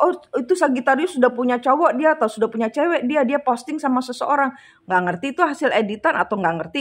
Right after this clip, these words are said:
itu memang temen, jadi diposting itu untuk menggiring opini publik, menggiring, menggiring opini publik untuk berpikir, eh, se-, sesuatu yang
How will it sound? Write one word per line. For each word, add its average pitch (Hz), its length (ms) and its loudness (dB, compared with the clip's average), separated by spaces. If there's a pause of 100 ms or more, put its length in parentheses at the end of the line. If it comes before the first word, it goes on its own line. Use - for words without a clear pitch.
itu 302 80 -6
memang 247 320 0
temen, 240 320 -2 (400)
jadi 226 240 0
diposting 196 480 -2
itu 285 160 -10
untuk 269 240 -2
menggiring 214 400 -2
opini 214 400 0
publik, 247 480 -2
menggiring, 269 800 0
menggiring 226 400 -4
opini 247 320 -2
publik 269 400 -6
untuk 214 240 -2
berpikir, 226 480 -6 (560)
eh, 220 320 6
se-, 214 400 -2
sesuatu 233 640 0
yang 349 240 2